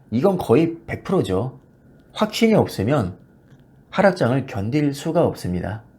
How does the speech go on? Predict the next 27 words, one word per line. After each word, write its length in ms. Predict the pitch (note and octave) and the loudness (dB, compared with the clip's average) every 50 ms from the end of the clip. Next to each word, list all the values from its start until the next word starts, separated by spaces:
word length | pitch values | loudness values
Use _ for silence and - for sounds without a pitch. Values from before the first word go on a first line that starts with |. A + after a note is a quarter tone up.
| - - _ _ _ _ | -20 -20 _ _ _ _
제 200 | - D#3+ D#3+ D#3+ | 2 4 4 4
투자 240 | D#3+ F#3 F3+ G3 D#3 | 4 2 4 6 6
원칙은 500 | A2+ G2+ F#2+ - A#2+ A#2+ C#3+ B2+ G2 D#2 | 6 4 2 0 2 2 2 2 0 0
이 160 | F#2+ G#2+ C3 | 2 2 4
년 160 | D#3 E3 D#3+ | 4 4 2
전이나 460 | C#3+ B2 A2+ G#2 G#2+ A2 C3 C#3+ D3 C#3 | 4 2 2 2 2 0 0 0 -2 -4
지금이나 640 | - - G#2 A2 G#2 G2+ G2+ A2+ A#2+ B2 B2 - | -6 -4 -2 -2 0 0 0 0 0 -2 -2 -4
똑같습니다. 720 | - D#3+ D#3+ F3 D#3 C3+ - G#2+ F#2 F2+ - - - - - | -8 -2 0 0 0 0 0 -4 -4 -4 -4 -4 -6 -8 -8
그래서 480 | - - G#2+ A#2 A2+ A2 A#2+ C3 C3 | -4 2 4 4 4 4 4 2 0
이 180 | - - G#2+ A2+ | 2 2 2 2
년 180 | B2+ C3+ C3 A#2+ | 4 2 2 4
전 140 | B2 A#2 | 2 2
영상으로 840 | F#2+ F#2 F#2 F#2 F#2+ F#2+ F2+ F2+ E2+ F2+ F#2 G#2 B2 C#3+ D3+ D3+ - - - _ _ - - - - _ _ | 2 2 0 0 -2 0 -2 0 0 2 4 4 4 2 0 -6 -12 -20 -20 _ _ -20 -20 -20 -20 _ _
오늘 280 | - G#2+ A#2+ D3 E3 | 4 6 6 6 6
제가 220 | D3+ D3 C#3+ C#3 B2 | 6 6 6 6 6
여러분들께 640 | G#2 G#2+ G#2+ A2+ A#2 A#2 A2+ A2+ - A2+ G#2+ G#2+ | 6 4 2 2 0 0 0 0 2 2 2 2
드리고 240 | - A2 G2 G2 G2+ | 2 -2 0 0 -2
싶은 180 | G2+ - - G2+ | -2 -2 -6 -4
말씀을, 640 | F2+ F2 E2 - - F2+ F2+ F#2 G#2 A#2+ C3 C3+ - | -4 -4 -4 -6 -6 -4 -2 0 0 -2 -2 -6 -8
어, 260 | - - D#2+ D#2+ E2 - | -10 -10 -10 -10 -10 -10
대체하도록 720 | - - G2+ F#2+ - - G#2+ G2 F#2+ F#2+ F#2+ - F2+ - - | -6 -4 -4 -4 -2 -2 0 0 0 2 0 -2 -2 -2 -2
하겠습니다. 600 | A2+ A#2+ A#2 A#2 - F#2 E2+ D#2+ E2 F2+ G2+ - - - - | -2 -2 -2 -2 -4 -6 -6 -6 -8 -8 -10 -12 -16 -20 -4
그냥 400 | - D3 E3 F#3+ F#3 F3+ D#3+ - | 0 2 4 4 4 2 0 -2
지금 320 | - - - B2+ D3 E3 D#3 | -6 -4 -2 0 0 0 -2
하고 280 | D3 F3 E3+ D#3+ E3+ | 0 -2 -2 0 0
싶은 280 | E3 E3 - - D#3+ B2 | -2 -2 -4 -4 -2 0
얘기가 640 | G2 F2+ F2+ G2 F#2 A2+ A#2+ C3+ D3+ D3+ - - | 0 0 0 0 4 4 4 4 4 0 -4 -10